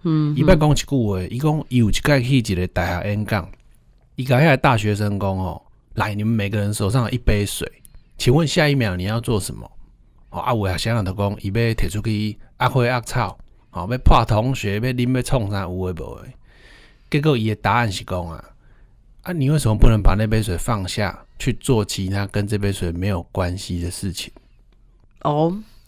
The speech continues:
Speaker 2: 所以伊这个批论啊，互我想到我去台大集思会议中心演讲，
Speaker 1: 嗯。
Speaker 2: 啊，迄场有十几个人演讲，
Speaker 1: 嗯。
Speaker 2: 其中一个叫做郑俊德老师，
Speaker 1: 嗯，嗯。
Speaker 2: 伊伫网络有一个阅读人粉专吼，
Speaker 1: 嗯。
Speaker 2: 有一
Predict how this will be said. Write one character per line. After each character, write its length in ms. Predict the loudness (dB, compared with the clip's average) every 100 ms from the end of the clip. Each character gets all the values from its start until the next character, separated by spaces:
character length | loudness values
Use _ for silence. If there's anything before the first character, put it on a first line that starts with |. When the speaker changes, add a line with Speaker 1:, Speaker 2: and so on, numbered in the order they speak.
| -8
Speaker 2:
所 180 | 0 0
以 40 |
伊 80 | 2
这 160 | 6 6
个 60 |
批 260 | 8 8 8
论 260 | 6 4 2
啊， 240 | 0 0
互 200 | 0 4
我 120 | 4
想 300 | 2 -2 -4
到 140 | -4 -2
我 180 | -2
去 180 | 0 -4
台 240 | -2 -2 0
大 240 | 0 0
集 200 | -2 -6
思 200 | -4 -2
会 220 | 0 2
议 140 | 0 0
中 260 | -2 -2
心 160 | -2 -4 -4
演 240 | -6 -4
讲， 180 | -4 -4 -8 -20 -18 -6
Speaker 1:
嗯。 100 | -2
Speaker 2:
啊， 80 | 4
迄 160 | 4
场 160 | 4 2
有 360 | -2 -2 -6 -8 -14 -20 -14 -4
十 100 | -2
几 280 | 4 6 6
个 60 |
人 160 | 0 -4
演 220 | -6 -6
讲， 200 | -4 -6 -8 -6
Speaker 1:
嗯。 220 | -2 0
Speaker 2:
其 160 | 0 4
中 180 | 6 6
一 20 | 4
个 80 |
叫 180 | 2 2
做 120 | 2
郑 280 | 2 4 2
俊 300 | 4 4 2
德 260 | 0 -2 -2
老 220 | -2 -4
师， 340 | -6 -6 -8 -10 -12 -4
Speaker 1:
嗯， 260 | -2 -2
嗯。 60 | -6
Speaker 2:
伊 100 | -4
伫 480 | 2 4 4 4 0 0
网 180 | -2 4
络 180 | 4 4
有 60 |
一 140 | 0 0
个 260 | -2 -2 -2
阅 280 | 4 6 6
读 320 | 2 2 4
人 240 | 2 0 -2
粉 280 | -4 -4
专 320 | -2 -2 0 -2
吼， 220 | -4 -6
Speaker 1:
嗯。 260 | -8 -6 -6
Speaker 2:
有 140 | -4 -4
一 200 | -2